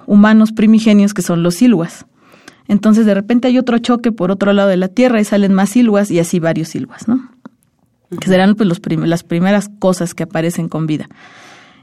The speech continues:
Speaker 1: Entonces, eh, digamos que los primeros que salieron, pues, no vieron de dónde salieron, pero los siguientes que salieron ya ven de dónde sale esto, ¿no? Y,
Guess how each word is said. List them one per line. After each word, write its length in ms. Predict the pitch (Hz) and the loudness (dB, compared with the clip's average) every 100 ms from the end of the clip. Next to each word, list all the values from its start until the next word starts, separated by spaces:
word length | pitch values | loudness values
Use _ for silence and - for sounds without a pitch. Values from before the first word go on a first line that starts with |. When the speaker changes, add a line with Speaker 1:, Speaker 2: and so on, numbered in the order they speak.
| - | -4
Speaker 1:
Entonces, 560 | 226 220 262 247 240 - _ _ - | -2 0 0 0 -4 -10 _ _ -8
eh, 540 | 214 196 196 196 - | -2 0 0 -2 -2
digamos 340 | 208 233 254 262 | -2 0 0 0
que 100 | 208 | -2
los 140 | 185 | -2
primeros 340 | 202 233 285 | 0 0 0
que 100 | 277 | -2
salieron, 320 | 226 220 247 302 | 0 0 0 2
pues, 160 | 214 | 2
no 100 | 190 | 2
vieron 260 | 190 180 180 | 2 2 0
de 60 | 170 | 0
dónde 220 | 170 170 | 0 -2
salieron, 460 | 180 208 277 208 | -2 0 2 2
pero 180 | 185 165 | 0 -2
los 140 | 160 175 | -2 -2
siguientes 400 | 165 190 214 240 | -2 0 -2 -2
que 100 | 262 | 0
salieron 360 | 233 214 214 | 2 2 4
ya 140 | 202 190 | 2 2
ven 180 | 233 240 | 2 2
de 80 | |
dónde 260 | 190 180 170 | 2 0 -2
sale 480 | - 170 165 151 - | -2 -2 -2 -4 -8
esto, 380 | 165 165 - - | -6 -6 -8 -6
¿no? 240 | 196 226 | -4 -2
Y, 140 | - | -4